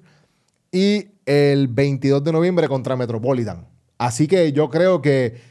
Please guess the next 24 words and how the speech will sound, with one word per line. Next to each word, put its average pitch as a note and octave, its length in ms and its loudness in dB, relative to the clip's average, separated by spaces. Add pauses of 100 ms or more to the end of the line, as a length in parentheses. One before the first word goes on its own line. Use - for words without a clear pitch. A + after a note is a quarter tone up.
(160)
si C#3 440 0
Quintana C#3+ 440 0
por G3 140 2
lo G3 140 2
menos G#3 680 0 (800)
deja E3 420 0
perder, F3+ 840 0 (840)
yo D#3 180 0
te F3+ 80 0
diría, E3 1040 0 (640)
tienen E3+ 280 2
una F3+ 160 2
derrota F3 420 2
y - 20 0
un E3+ 100 0
empate F3 680 0
y C3+ 180 -2
Caguas C3 280 0
Sporting E3+ 680 -4
por C#3+ 140 0
lo C#3 100 2
menos D#3+ 280 -2
puede D3+ 260 0
rascar E3 360 -2